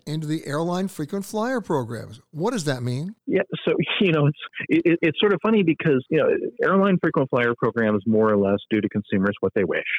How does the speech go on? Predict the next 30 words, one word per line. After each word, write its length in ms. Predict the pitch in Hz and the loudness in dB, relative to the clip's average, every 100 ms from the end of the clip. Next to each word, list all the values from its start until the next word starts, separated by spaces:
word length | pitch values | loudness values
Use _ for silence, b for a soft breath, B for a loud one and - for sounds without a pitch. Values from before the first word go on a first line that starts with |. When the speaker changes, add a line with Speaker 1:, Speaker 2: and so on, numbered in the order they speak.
| - 120 | -6 -2
Speaker 2:
Um, 500 | 107 110 104 101 110 | 0 2 2 2 2
in 160 | 123 | 0
fact, 280 | 123 113 - | 0 -2 0
that 160 | 117 117 | -2 0
they're 220 | 135 131 | 0 0
not 160 | 127 120 | 0 0
the 80 | 123 | 2
only 240 | 113 113 | 4 4
ones 320 | 104 107 113 110 | 4 4 2 2
that 180 | 110 107 | -2 0
think 160 | 156 151 107 | 0 0 0
that. 220 | 85 - _ B B - | -2 -4 _ B B -6
The 80 | - | -2
position 520 | 117 107 117 - 113 113 | 0 2 2 2 2 2
of 340 | 107 110 107 101 110 | 0 0 0 -2 2
the 220 | 107 101 | 2 2
Supreme 360 | 113 - 123 127 | -4 -2 0 2
Court 260 | - 226 | 2 4
has 140 | 170 127 - | 4 0 0
been 240 | 101 82 - 117 | -2 -4 -4 0
that 220 | 123 - - | 0 0 -2
a 220 | 139 131 - | 0 0 0
consumer 460 | 131 - 147 139 - - | -2 2 2 0 -2 -2
can't 180 | 175 - - - | -2 -4 -10 0
sue 140 | 214 | 2
their 160 | 233 175 | 2 0
frequent 340 | 147 131 107 - | -2 -2 -2 0
flyer 380 | 117 107 104 104 - | 2 2 2 0 0
program 520 | 117 107 101 104 165 - | 0 2 2 2 0 2
for 360 | 131 127 135 | 4 4 2